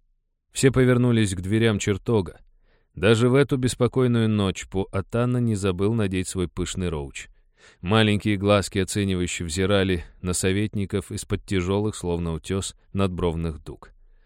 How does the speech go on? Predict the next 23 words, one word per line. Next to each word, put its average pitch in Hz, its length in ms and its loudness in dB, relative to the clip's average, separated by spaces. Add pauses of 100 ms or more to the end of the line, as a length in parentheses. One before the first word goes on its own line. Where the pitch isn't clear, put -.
(260)
Кватока 123 540 4
под 123 240 0
ними 123 220 2
съежился. 104 680 -2 (300)
Магуль 117 540 2
же, 123 300 2
наоборот, 117 600 2
выпрямился 110 640 0
сильнее. 95 560 0 (440)
Бедзил 139 440 4
заискивающе 139 640 0
улыбнулся 104 600 -2
вождю. 82 500 -2 (160)
Оглокола 101 640 2
почтительно 101 640 -4
опустил - 480 -6
взгляд. 80 440 -8 (520)
Один 120 420 4
только 147 280 2
Матаньян 135 520 0
Юло 123 360 4
остался 98 400 -2
невозмутим, 90 760 -2